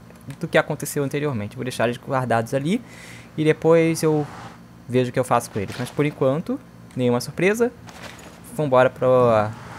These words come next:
pra nossa área. Beleza, de volta na nossa área aqui, eu vou fazer o seguinte.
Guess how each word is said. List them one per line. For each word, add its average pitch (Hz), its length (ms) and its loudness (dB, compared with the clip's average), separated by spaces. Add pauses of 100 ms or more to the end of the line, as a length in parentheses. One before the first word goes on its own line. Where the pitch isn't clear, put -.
pra 120 100 0
nossa 117 220 0
área. - 200 -4 (1040)
Beleza, 180 640 6
de 139 100 -4
volta 156 260 2
na 147 120 0
nossa 139 260 0
área 131 320 6
aqui, 139 300 -4
eu 180 60 -2
vou 175 80 -4
fazer 160 180 -2
o 165 40 -2
seguinte. 151 720 -2